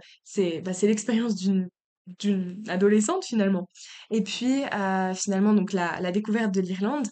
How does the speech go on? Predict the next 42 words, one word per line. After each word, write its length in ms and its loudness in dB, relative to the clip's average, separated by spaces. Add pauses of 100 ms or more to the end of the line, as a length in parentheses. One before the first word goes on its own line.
(300)
avec 160 -2
des 200 0
habitudes 300 0
totalement 380 4
différentes 640 0
où 120 -4
on 160 -8
n'a 120 -8
pas 240 -4
d'autre 280 -6
choix 220 -2
que 240 -2
de 100 -10
s'adapter, 540 -6 (460)
avec 200 2
aussi 300 -2
les 240 6
hauts 220 0 (160)
et 100 2
les 140 6
bas, 180 2
c'est 160 -4
vrai, 260 0
parce 240 -8
que, 280 0 (340)
euh, 40 -10 (220)
bah, 160 -12
c'est 160 -8
quand 120 -2
même 180 4
une 240 0
année, 340 4
euh, 180 -4 (200)
loin 220 2
de 40 0
sa 120 -2
famille 440 2
et 40 2
loin 180 0
de 140 0
ses 180 -6
amis. 240 0